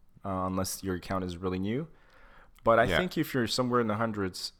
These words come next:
Speaker 1: I think that attitude is slowly changing. Like, clearly, if you're, you're, you're in the entertainment business, yeah, people are gonna wanna look at your,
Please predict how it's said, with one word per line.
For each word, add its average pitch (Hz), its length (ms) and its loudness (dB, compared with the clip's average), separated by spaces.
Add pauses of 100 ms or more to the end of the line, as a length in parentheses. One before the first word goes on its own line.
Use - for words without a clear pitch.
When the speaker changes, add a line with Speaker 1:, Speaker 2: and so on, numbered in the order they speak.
(100)
Speaker 1:
I 107 80 0
think 147 360 -4
that 117 120 8
attitude 104 380 2
is 95 100 -2
slowly 90 520 -2
changing. 82 420 -8 (300)
Like, 110 220 -4
clearly, 123 720 2
if - 140 -6
you're, 98 280 -2
you're, 95 200 -2
you're 90 120 -2
in 90 80 -2
the 90 120 -2
entertainment 92 440 -4
business, 85 360 -8
yeah, 85 100 -8 (720)
people 95 200 -6
are 92 60 -2
gonna 90 140 -2
wanna 85 180 -4
look 85 220 -4
at 64 100 -4
your, 80 300 -6